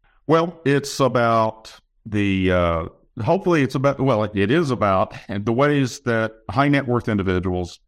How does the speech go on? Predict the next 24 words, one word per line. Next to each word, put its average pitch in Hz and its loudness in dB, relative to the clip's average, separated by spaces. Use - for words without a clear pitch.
and, 117 -4
and 127 0
really 131 2
anybody, 90 -4
anybody, 113 0
average 131 0
person, 113 -2
doesn't, 110 0
regardless 104 0
of 101 -2
what 95 -2
your 98 -2
wealth 92 0
is 92 0
or 87 -2
not, 87 -2
you 104 0
know, 95 2
it 117 2
goes 135 0
through 131 2
the 107 0
ten 127 0
th-, - -10